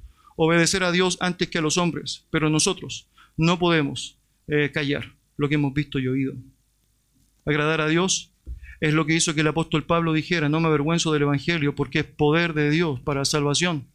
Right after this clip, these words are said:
a todo aquel que cree". Agradar a Dios es lo que hizo que el mismo apóstol Pablo estuviera dispuesto a decir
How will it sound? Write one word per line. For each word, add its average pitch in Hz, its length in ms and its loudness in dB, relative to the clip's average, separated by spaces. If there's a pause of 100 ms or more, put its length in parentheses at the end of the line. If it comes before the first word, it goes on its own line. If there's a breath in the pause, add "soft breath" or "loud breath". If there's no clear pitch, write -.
(280)
a 147 80 -2
todo 147 200 2
aquel 147 200 -2
que 139 140 -4
cree". 160 340 -4 (920)
Agradar 147 360 0
a 143 60 2
Dios 147 440 0 (420 soft breath)
es 151 120 -2
lo 147 100 2
que 143 120 0
hizo 151 200 -2
que 147 60 2
el 147 60 2
mismo 151 200 4
apóstol 147 340 -2
Pablo 147 280 0
estuviera 143 280 -2
dispuesto 143 460 -2
a 139 40 2
decir 156 320 -2